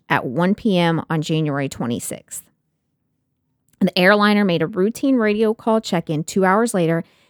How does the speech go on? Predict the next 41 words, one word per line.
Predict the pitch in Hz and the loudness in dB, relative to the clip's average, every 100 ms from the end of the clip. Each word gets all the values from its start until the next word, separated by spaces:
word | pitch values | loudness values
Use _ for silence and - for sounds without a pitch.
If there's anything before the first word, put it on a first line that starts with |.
| _ | _
as | 170 175 | -2 -2
it | 170 | -2
flew | 190 180 | 2 2
over | 175 151 | 2 0
a | 165 | -2
small | - 180 165 | -2 0 0
town | - 196 175 | 0 -2 0
in | 156 | -2
Yukon. | 147 135 143 - 123 - _ _ _ _ _ _ | -2 -4 -6 -6 -8 -10 _ _ _ _ _ _
It | 180 | 0
was | 170 | 2
the | 165 | 2
last | 165 196 | 2 2
communication | - 220 208 190 185 - 180 | 0 0 2 0 -2 -2 -4
anybody | 160 170 165 175 170 175 175 180 _ - | -2 -2 0 0 0 0 0 -4 _ -2
ever | 156 165 | 0 0
received | 160 - 143 - | -2 -4 -6 -6
from | 147 | -6
the | 139 | -8
flight. | - 90 - _ _ _ _ | -8 -10 -10 _ _ _ _
They | - | -4
said | 190 175 | 0 2
it | 147 | 0
literally | 170 160 160 | -2 0 -2
just | 143 - | -4 -8
went | 127 - | -10 -12
radio | 175 156 147 135 | -6 -2 -2 -4
silent | 147 - 90 95 - | -4 -6 -8 -10 -12
after | - - | -10 -10
that. | 101 92 - _ _ _ _ _ _ | -10 -14 -18 _ _ _ _ _ _
A | 196 185 175 170 170 | 4 6 4 0 -2
search | - 220 247 - | -2 0 2 2
effort | 240 233 254 262 - - - - | 0 2 2 2 0 -8 -16 0
was | 196 180 | 0 2
mounted | 170 185 - 277 | 2 2 2 0
incorporating | - 190 - 190 185 175 165 165 | 0 -4 0 0 2 0 0 0
U | 170 208 | 0 2
S | 220 226 | 2 0
and | - 185 | -6 -6
Canadian | 190 175 185 220 240 | -2 0 0 0 0
planes, | - 170 165 175 | 0 -2 0 -4